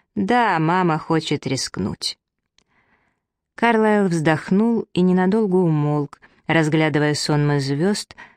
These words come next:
которые иллюминацией вспыхивали в тёплом небе. Негритянскую песню сменил какой-то приглушённый мотив. С каждой минутой вокруг будто прибывало яркости и великого безмолвия,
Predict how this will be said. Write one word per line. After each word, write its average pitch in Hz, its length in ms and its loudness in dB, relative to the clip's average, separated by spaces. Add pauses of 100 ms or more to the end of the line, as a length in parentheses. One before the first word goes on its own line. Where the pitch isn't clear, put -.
(100)
которые 247 340 2
иллюминацией 202 720 2
вспыхивали 175 680 -2
в - 100 -10
тёплом 160 560 -2
небе. 156 380 -6 (920)
Негритянскую 170 800 0
песню 185 440 -2
сменил 160 340 0
какой-то 156 440 -2
приглушённый 156 800 -2
мотив. - 600 -4 (640)
С - 100 -10
каждой 156 340 0
минутой 156 460 0
вокруг 151 380 0
будто 160 400 -2 (260)
прибывало 165 460 2
яркости 160 760 -2
и 147 40 2
великого 156 460 0
безмолвия, 170 760 0